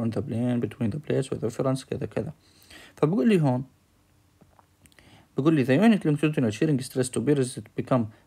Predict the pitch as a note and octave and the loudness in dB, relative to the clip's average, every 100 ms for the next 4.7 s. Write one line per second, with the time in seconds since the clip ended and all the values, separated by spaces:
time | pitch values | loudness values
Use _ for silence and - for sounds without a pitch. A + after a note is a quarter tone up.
0 | - A2 - D#3+ C#3 C#3+ C#3+ C#3+ - D#3 | -6 0 2 4 2 2 0 0 0 0
1 | D3+ C3 B2+ B2+ G#2+ A2+ - - - C3+ | 0 -2 -2 0 -2 -4 -8 -10 -6 -2
2 | D3 D#3 D#3+ - - _ - D#3 D#3 C3+ | -2 -2 -6 -6 -20 _ -2 -2 0 2
3 | C3+ A#2 A2+ C3+ C#3 G#2 G#2+ C3+ C3 - | 4 4 4 2 0 -2 -2 0 0 0
4 | B2 C3+ A2 B2 C3 G#2 A2 | -2 -2 -2 -2 -2 -2 -4